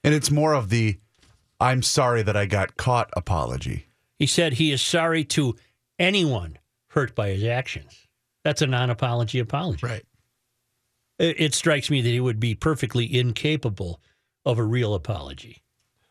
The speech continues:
Speaker 2: based on what I've been reading about him. I guess he had the secret office with the buttons and stuff that could lock the
Speaker 1: Yeah.
Speaker 2: door.
Speaker 3: Yeah, but how about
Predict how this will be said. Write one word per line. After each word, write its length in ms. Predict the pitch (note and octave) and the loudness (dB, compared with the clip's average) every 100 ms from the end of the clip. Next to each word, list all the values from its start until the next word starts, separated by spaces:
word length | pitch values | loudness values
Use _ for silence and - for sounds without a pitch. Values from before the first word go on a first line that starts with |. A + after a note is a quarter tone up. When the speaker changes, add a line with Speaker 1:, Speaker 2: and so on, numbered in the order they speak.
| _ | _
Speaker 2:
based 380 | G#2 A#2 G#2+ - | -2 0 0 0
on 160 | A2 G2+ | -2 0
what 140 | G2+ | 0
I've 120 | G#2 | -2
been 140 | G2+ G2 | -2 -2
reading 300 | G#2+ G2+ G2 | -2 -2 -4
about 320 | F2 E2 D#2 | -6 -12 -14
him. 60 | - - _ _ _ _ _ _ _ _ - | -18 -20 _ _ _ _ _ _ _ _ -2
I 60 | |
guess 160 | C3+ F#3+ | 0 2
he 60 | F#3+ | 2
had 140 | E3 | 2
the 60 | A#2+ | 0
secret 400 | - D#3+ D3+ B2+ | 2 0 0 0
office 420 | A#2+ C3+ D#3 C#3+ | 0 0 -2 -4
with 100 | A#2+ | -4
the 60 | G2+ | -2
buttons 400 | G2+ A#2 C#3+ B2 | -2 0 0 0
and 120 | B2+ | 0
stuff 260 | - B2 B2 | 0 -2 -2
that 100 | A2 | -2
could 120 | G2+ | 0
lock 280 | F2 A2+ E2 | 2 0 0
the 60 | G#2 | 0
Speaker 1:
Yeah. 60 | |
Speaker 2:
door. 140 | - E3 | 2 2
Speaker 3:
Yeah, 460 | G#3+ A#3+ G#3 B2+ - | 2 2 0 -2 0
but 340 | B2 E3+ - | 0 0 0
how 220 | C3+ G3+ C#4 | 0 2 2
about 380 | E3+ F3 F3 | 2 0 -2